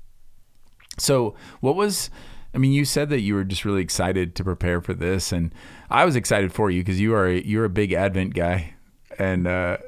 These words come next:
so I knew you'd be really excited about the prospect of doing an Advent series. So I couldn't think of it.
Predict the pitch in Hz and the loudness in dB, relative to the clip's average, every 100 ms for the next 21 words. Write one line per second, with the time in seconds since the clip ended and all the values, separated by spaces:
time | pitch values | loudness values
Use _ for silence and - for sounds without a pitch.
0 | - - 101 98 101 95 90 95 92 92 | -10 -2 2 2 2 0 0 0 0 0
1 | 95 - 90 90 87 - - 85 - 90 | -2 -2 -2 0 -2 -4 -2 -2 -2 -4
2 | 85 90 80 - 101 92 90 80 82 90 | -4 -4 -4 -6 -2 0 0 0 -2 -2
3 | 98 98 - 90 90 92 - 87 101 101 | -4 -4 -2 0 0 -2 -2 -2 -2 -2
4 | 90 95 87 - | -2 -2 -2 -4